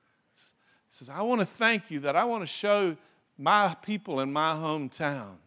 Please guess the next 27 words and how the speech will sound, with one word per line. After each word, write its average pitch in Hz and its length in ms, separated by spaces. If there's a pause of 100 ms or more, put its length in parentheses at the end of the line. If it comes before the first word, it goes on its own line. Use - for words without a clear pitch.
(1300)
about 104 220
what's 104 240
right." 101 260 (1200)
And 160 80
he 196 80
just 180 140
stood 226 240
there, 117 240 (560)
just - 180
with 185 100
his 160 120
arm 175 300
out, 165 120
and 175 180
they 139 100 (220)
carried 185 280
on 170 180
this 143 160
conversation 160 1080
and, 135 200 (460)
and, 143 320
uh, 147 120
just 185 300
of 143 340
being 180 280
brothers 160 460
together. 120 440